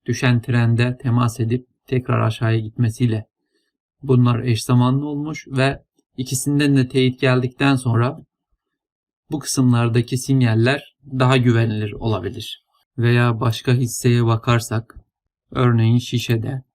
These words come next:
burada moving average'ler bize yükselişi gösteriyorken şişe zaten yükselen trendin içerisinde ve trendine devam ediyor.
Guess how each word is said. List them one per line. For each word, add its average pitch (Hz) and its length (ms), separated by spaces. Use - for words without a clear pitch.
burada 120 460
moving 117 400
average'ler 113 580
bize 113 320
yükselişi 113 540
gösteriyorken 120 1000
şişe 120 360
zaten 113 420
yükselen 110 540
trendin 110 480
içerisinde 107 680
ve 117 100
trendine 110 600
devam 113 380
ediyor. 104 420